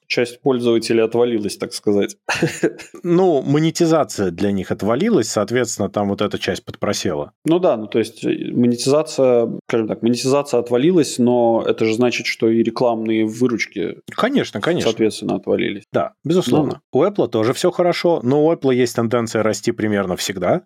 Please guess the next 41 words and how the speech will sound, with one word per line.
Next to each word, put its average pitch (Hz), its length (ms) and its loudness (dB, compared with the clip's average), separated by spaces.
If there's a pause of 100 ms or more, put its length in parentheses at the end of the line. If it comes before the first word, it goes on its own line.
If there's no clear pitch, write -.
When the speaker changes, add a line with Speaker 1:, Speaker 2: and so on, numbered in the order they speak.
(120)
Speaker 1:
Ну, 185 420 2
Speaker 2:
Ну, 208 440 2
в - 100 -8
срезе 135 400 0
года 180 260 2
Speaker 1:
в 156 80 2
среднем, 147 220 4
Speaker 2:
он 170 60 2
Speaker 1:
да. - 80 2
Speaker 2:
растёт 104 340 2
Speaker 1:
Да, - 300 -6
Speaker 2:
всегда. 113 300 4
Speaker 1:
да, - 260 -6
да. 62 280 -2 (140)
Speaker 2:
И 113 160 4
у 127 100 6
них 196 220 2
вообще 139 280 2
всё 131 220 0
нормально, 165 480 2
у 139 40 4
них 127 220 -2
выросла 117 640 4
выручка 107 720 0 (120)
чуть-чуть, - 500 -2 (160)
но 135 260 2
в 120 80 0
основном 139 400 0
это 131 140 -2
продажа 120 480 0
айфонов, 170 600 0
и 127 120 4
у 147 80 4
них 123 180 0
существенно 123 440 -2
выросли 110 320 0
сервисы 92 560 -4 (180)
на 101 280 2
двенадцать 98 440 -4
процентов, 95 640 -4
по-моему. 82 520 -6